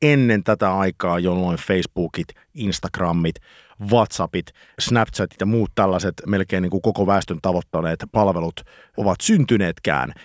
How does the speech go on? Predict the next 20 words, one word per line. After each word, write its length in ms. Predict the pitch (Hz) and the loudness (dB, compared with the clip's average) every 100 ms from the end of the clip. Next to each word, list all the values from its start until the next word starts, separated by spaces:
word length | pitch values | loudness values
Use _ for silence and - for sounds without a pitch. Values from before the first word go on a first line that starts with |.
| - | -2
Eli 140 | 107 | 2
olemme 400 | 113 139 120 113 - | 4 4 4 0 0
katsomassa 540 | 123 - 104 98 - | -2 0 0 0 0
peruutuspeiliin 720 | 127 123 98 - 101 95 92 | 2 2 2 -2 0 2 2
vahvasti 500 | 101 101 90 - - | 2 2 2 -4 -4
ja 100 | 85 | 0
mietimme, 360 | 95 104 90 85 | 2 2 2 -2
että 100 | - | -2
miten 260 | 110 113 101 | 0 2 2
olemme 240 | 98 90 | 0 0
tulleet 380 | - 101 92 85 | -2 0 0 -2
tähän 200 | 101 101 - | 0 -2 0
tilanteeseen, 640 | 104 95 87 80 80 85 | 0 0 0 -2 -2 -2
jossa 200 | 78 - - | -2 0 4
olemme, 360 | 170 127 110 - - - - | 4 4 0 -4 -14 -20 -2
minkälainen 520 | 117 110 104 98 95 | 2 4 4 2 2
on 140 | 95 | 2
ollut 280 | 98 92 87 | 0 0 -2
sosiaalisen 680 | - 113 117 90 90 87 85 - | 0 2 2 2 0 -2 -4 -4
median 600 | 95 95 90 87 85 78 | 0 0 0 0 -2 -4